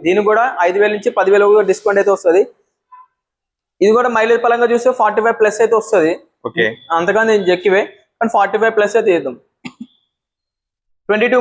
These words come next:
Speaker 1: మోడల్, ఆ, ఎఫ్జెడ్ ఎక్స్, Yamaha ఎఫ్జెడ్ ఎక్స్ ట్వంటీ టూ, ఆ, ట్వంటీ టూ మోడల్, ఫార్టీ సిక్స్ థౌసండ్ అయితే తిరిగింది. దీని పరంగా ప్రైస్ పరంగా చూస్తే ఎయిటీన్ నైన్ థౌసండ్. దీనికి కూడా సెవెన్ థౌసండ్ ఫ్లాట్ డిస్కౌంట్ అయితే దీని మీద కూడా ఉంది, ఆఫర్ పరంగా. ఎందుకంటే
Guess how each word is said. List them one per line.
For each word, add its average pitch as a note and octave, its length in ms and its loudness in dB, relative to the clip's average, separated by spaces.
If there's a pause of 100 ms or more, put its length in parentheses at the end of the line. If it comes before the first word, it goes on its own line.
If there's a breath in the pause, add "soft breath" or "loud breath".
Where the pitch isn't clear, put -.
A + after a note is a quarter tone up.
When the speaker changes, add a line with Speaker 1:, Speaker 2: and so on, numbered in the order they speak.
Speaker 1:
మోడల్, A#3+ 260 2 (500)
ఆ, E3+ 60 2 (120)
ఎఫ్జెడ్ G#3 300 0
ఎక్స్, G#3 180 -4
Yamaha G3 500 -2 (100)
ఎఫ్జెడ్ G3 320 0
ఎక్స్ F#3+ 140 -8 (100)
ట్వంటీ A3 240 2
టూ, C4+ 120 -8
ఆ, E3+ 60 0 (100)
ట్వంటీ G#3 240 0
టూ A#3 140 4
మోడల్, D#3 200 0 (480)
ఫార్టీ G3 260 0
సిక్స్ - 200 -8
థౌసండ్ A#3 240 2
అయితే A3 180 -6
తిరిగింది. G#3 340 2 (1120)
దీని A3 180 2
పరంగా B3 240 0 (140)
ప్రైస్ A3 240 0
పరంగా A#3+ 160 2
చూస్తే A#3+ 180 -2 (100)
ఎయిటీన్ A3 220 0
నైన్ A3+ 160 0
థౌసండ్. F#3+ 280 0 (160)
దీనికి G3+ 220 2
కూడా A#3 180 2
సెవెన్ G#3 200 0
థౌసండ్ G#3+ 260 0
ఫ్లాట్ F#3+ 240 0
డిస్కౌంట్ G3+ 280 -2
అయితే G3 180 2
దీని F#3 160 4
మీద F#3 160 2
కూడా F3+ 160 4
ఉంది, F3 120 2 (380)
ఆఫర్ G#3 260 0
పరంగా. F#3+ 340 0
ఎందుకంటే G3+ 260 0